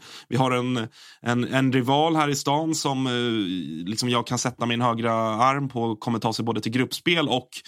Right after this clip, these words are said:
eh, vara med om S M-guldet hela vägen in. Och vi minns ju hur det var tjugonitton när A I K liksom poängmässigt gjorde en helt okej eller till och med bra säsong, men spelet var dåligt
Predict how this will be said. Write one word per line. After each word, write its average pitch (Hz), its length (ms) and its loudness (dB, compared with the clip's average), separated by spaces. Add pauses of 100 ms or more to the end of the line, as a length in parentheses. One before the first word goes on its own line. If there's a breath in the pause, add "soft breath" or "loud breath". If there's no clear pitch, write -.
(380 loud breath)
eh, 110 340 2 (220)
vara 120 220 0
med 120 180 0
om 117 60 0
S 123 200 -2
M-guldet 113 340 -2
hela 113 380 -2
vägen 113 340 -2
in. 113 280 -8 (240 loud breath)
Och - 120 -2
vi 127 100 2
minns 123 300 0
ju 123 40 2
hur 127 60 2
det 120 60 0
var 123 120 2
tjugonitton 127 680 -2
när 147 200 2
A 120 40 0
I - 80 -4
K 120 160 0
liksom 110 280 -4
poängmässigt 135 520 -2
gjorde 165 160 0
en 151 80 0
helt 123 320 -4
okej 147 320 0
eller 117 120 0
till 117 120 -4
och 113 60 0
med 113 140 -2
bra 147 220 2
säsong, 113 420 -2
men 113 180 -2
spelet 143 400 -2
var 127 80 0
dåligt 113 520 -2